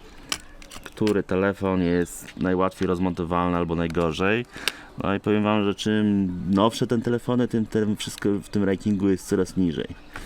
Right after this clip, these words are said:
Po prostu producenci stosują tyle kleju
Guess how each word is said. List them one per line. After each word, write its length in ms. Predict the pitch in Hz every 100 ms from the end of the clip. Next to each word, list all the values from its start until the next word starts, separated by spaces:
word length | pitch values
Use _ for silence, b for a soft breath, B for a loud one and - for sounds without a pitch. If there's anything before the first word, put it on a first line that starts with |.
| B B B B
Po 60 |
prostu 480 | - 101 - 95 90 - B B B B - -
producenci 420 | 101 - 110 104
stosują 440 | - - 98 95
tyle 340 | 92 - 156 104
kleju 600 | - 123 123 92 76